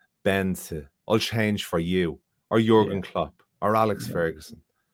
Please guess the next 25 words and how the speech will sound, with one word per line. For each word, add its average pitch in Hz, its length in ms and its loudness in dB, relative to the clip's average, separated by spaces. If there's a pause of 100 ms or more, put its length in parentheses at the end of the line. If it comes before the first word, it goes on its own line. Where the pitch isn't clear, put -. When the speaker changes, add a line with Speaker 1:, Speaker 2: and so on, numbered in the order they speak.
Speaker 2:
Mm. 120 180 -6
Speaker 1:
or 113 80 4
Jose 113 360 6
Mourinho? 92 600 -2 (420)
They 143 60 -8
just 180 200 0
wouldn't 110 240 -2
do 147 180 4
it. 92 100 -4 (580)
Speaker 2:
Yeah. - 200 -6 (120)
Speaker 1:
They 139 160 8
are 151 100 6
the 123 80 0
Speaker 2:
They 95 40 -8
don't - 0 -
Speaker 1:
boss, 98 260 2
Speaker 2:
have - 80 -6
Speaker 1:
and 107 80 -2
Speaker 2:
it. 117 40 0
Speaker 1:
they'll 127 120 2
never 147 260 -2
change 117 300 -4
for 120 120 -4
anybody. 123 280 -2
So 117 240 0